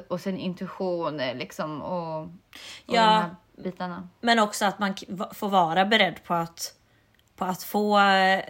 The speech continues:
Speaker 2: reaktioner. För att,
Speaker 1: Ja,
Speaker 2: för att då, som jag
Speaker 1: absolut.
Speaker 2: sa, de är fortfarande, eh, inte riktigt i sin fysiska kropp alltid. Utan de är
Speaker 1: Ja.
Speaker 2: någonstans längre bak där de själva blev
Speaker 1: Mm.
Speaker 2: utsatta och där de sj-, alltså,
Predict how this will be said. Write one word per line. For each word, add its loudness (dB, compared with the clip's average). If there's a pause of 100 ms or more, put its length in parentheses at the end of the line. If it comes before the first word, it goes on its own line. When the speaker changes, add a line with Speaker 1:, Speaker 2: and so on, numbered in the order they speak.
Speaker 2:
reaktioner. 0 (100)
För 2
att, -2 (260)
Speaker 1:
Ja, -4
Speaker 2:
för 8
att 6
då, -2
som 0
jag 6
Speaker 1:
absolut. 4
Speaker 2:
sa, 8
de 0
är 2
fortfarande, -2 (560)
eh, -2
inte 0
riktigt -4
i 0
sin -4
fysiska -4
kropp -4 (160)
alltid. -2
Utan -4
de 0
är 2
Speaker 1:
Ja. -2
Speaker 2:
någonstans -4
längre -4
bak -2
där -2 (260)
de -4
själva 0
blev 2
Speaker 1:
Mm. 0
Speaker 2:
utsatta -6
och -2
där -4
de -4
sj-, -8
alltså, 0